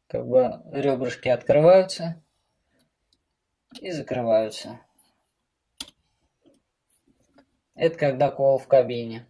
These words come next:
Ну, естественно, когда он не в кабине, то просто он оттуда выходит, и все это закрывается, и,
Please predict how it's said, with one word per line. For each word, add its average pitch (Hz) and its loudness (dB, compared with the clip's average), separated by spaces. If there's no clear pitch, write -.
Ну, 190 0
естественно, 170 0
когда 143 4
он 139 -4
не 139 -4
в - -18
кабине, 160 2
то 120 0
просто - -8
он 120 -6
оттуда 120 -8
выходит, 131 2
и 117 -16
все - -6
это 131 -8
закрывается, 135 -2
и, - -14